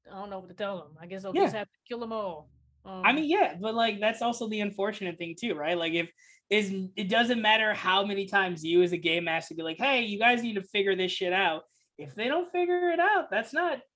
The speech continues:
Speaker 2: that's really not, they can blame you all they, all they want, but, like,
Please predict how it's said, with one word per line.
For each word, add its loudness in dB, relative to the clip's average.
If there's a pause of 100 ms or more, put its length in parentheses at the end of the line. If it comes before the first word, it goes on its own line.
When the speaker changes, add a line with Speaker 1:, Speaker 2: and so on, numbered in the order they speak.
(180)
Speaker 2:
that's 0
really 0
not, 0
they 0
can 0
blame 2
you 0
all 2
they, -4
all 4
they -2
want, -2
but, -2
like, -2